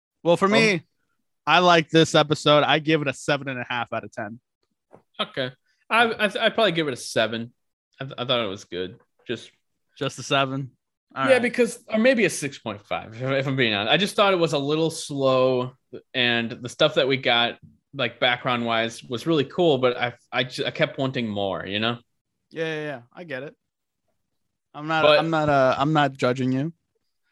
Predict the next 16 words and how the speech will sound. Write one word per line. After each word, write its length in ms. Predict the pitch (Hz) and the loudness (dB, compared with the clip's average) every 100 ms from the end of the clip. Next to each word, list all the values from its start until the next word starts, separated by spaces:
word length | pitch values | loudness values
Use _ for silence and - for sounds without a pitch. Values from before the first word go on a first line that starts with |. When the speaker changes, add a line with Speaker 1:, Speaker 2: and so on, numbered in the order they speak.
| _ - | _ 0
Speaker 2:
Now, 200 | 185 185 | 2 4
here's, 240 | 208 151 | 2 0
here's, 260 | 170 151 - | -2 -4 -8
here's, 260 | 131 147 127 | -6 -6 -4
here's 240 | 175 185 | 0 2
the 80 | 131 | 2
thing, 240 | - 127 110 | 0 0 0
though. 200 | 101 95 | -4 -4
If 160 | 139 | -2
the 80 | 139 | 0
next 320 | 127 175 185 | 2 2 2
episode 560 | 147 139 - 123 117 113 _ _ _ _ _ - | -4 -2 0 2 0 -2 _ _ _ _ _ -6
ends 220 | 139 139 | -4 -2
up 80 | 120 | 0
being 180 | 120 | 0
amazing, 640 | 110 139 196 147 139 127 | 2 2 2 2 -2 -2